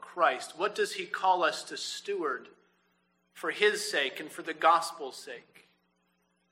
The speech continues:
He demands everything, but what does he give in return? Everything. A hundredfold, he says, with persecutions, hardships, afflictions that come from God's loving,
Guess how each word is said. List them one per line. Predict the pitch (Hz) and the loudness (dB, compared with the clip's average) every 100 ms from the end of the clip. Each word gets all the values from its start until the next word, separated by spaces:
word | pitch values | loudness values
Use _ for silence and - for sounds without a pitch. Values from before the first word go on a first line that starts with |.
| _ _ _ _ _ _ _ _ _ _ _ - | _ _ _ _ _ _ _ _ _ _ _ -20
He | 151 | -14
demands | 151 165 170 151 | -6 0 0 4
everything, | 180 233 156 - 117 110 | 4 4 2 -8 -16 -16
but | - 143 | -16 -4
what | 160 170 | -2 -2
does | 165 - | -6 -10
he | 165 | -12
give | 156 170 170 | -8 -8 -10
in | 156 | -12
return? | 151 - 165 117 - _ _ _ _ _ _ _ _ _ _ _ _ _ _ _ - | -12 -4 -4 -6 -14 _ _ _ _ _ _ _ _ _ _ _ _ _ _ _ -6
Everything. | 208 214 - - _ _ _ _ _ _ _ _ _ _ _ _ _ _ - | -4 -4 -8 -12 _ _ _ _ _ _ _ _ _ _ _ _ _ _ -8
A | 139 | 0
hundredfold, | 196 214 208 - 202 175 139 | 0 0 -6 -4 -4 -2 -4
he | 120 | -10
says, | 113 - - _ - _ _ | -14 -16 -18 _ -20 _ _
with | 160 202 - | -4 -4 0
persecutions, | 208 - 185 139 117 - _ _ _ _ _ _ _ _ _ _ | 0 0 -10 -12 -12 -14 _ _ _ _ _ _ _ _ _ _
hardships, | - 151 147 - 170 170 | 0 2 2 -2 -8 -10
afflictions | 143 - 147 - 170 175 | -14 -8 -8 -8 -12 -12
that | 160 | -12
come | - 165 170 | 0 2 2
from | 151 165 | -2 -8
God's | 143 139 147 135 127 | 2 4 2 0 0
loving, | 143 151 151 | 0 2 -2